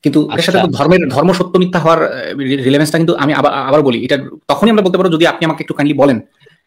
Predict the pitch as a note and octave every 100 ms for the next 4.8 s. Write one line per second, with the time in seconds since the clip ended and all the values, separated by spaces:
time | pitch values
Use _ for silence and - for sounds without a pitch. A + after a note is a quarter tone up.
0 | _ - - F3+ F#3+ F3 D3 F3+ C3 A2
1 | - - C#3 E3 F#3 F#3 F3+ D#3+ D3+ F#3+
2 | E3+ C#3+ D3+ C#3+ C#3+ C3+ D3 C3 - B2
3 | B2 A#2+ A2+ - - D3+ C#3+ C#3 C#3 -
4 | B2+ - C#3+ B2+ C3 C3+ - A2